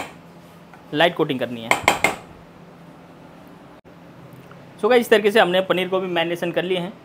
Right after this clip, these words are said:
और अब हम इसको फ्राई करने वाले हैं। फ्राई करने के लिए यहाँ पर देख सकते हैं, हमारा तेल है already गर्म है,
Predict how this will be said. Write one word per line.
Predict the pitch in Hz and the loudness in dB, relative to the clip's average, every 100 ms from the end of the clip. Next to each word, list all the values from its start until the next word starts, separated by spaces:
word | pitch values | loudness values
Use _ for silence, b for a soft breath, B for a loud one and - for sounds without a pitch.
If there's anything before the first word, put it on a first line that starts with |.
| - - - | -20 -20 -6
और | 151 | -4
अब | 151 185 214 | 0 2 4
हम | 247 | 4
इसको | 214 - 202 | 2 2 0
फ्राई | 202 - 170 | 0 -2 0
करने | 185 202 | 0 0
वाले | 196 185 | 2 2
हैं। | 214 | 0
फ्राई | 233 175 214 | 0 2 2
करने | 226 | 2
के | 233 | 0
लिए | 240 | 0
यहाँ | 208 | 0
पर | 214 | 0
देख | 196 | -2
सकते | 190 175 | -4 -6
हैं, | 202 | -4
हमारा | 160 165 | -2 -2
तेल | 170 170 180 175 | -2 -2 -4 -2
है | 175 | -2
already | 165 156 160 165 160 151 139 | -4 -6 -8 -8 -10 -12 -4
गर्म | 151 175 | -2 -2
है, | 180 | -4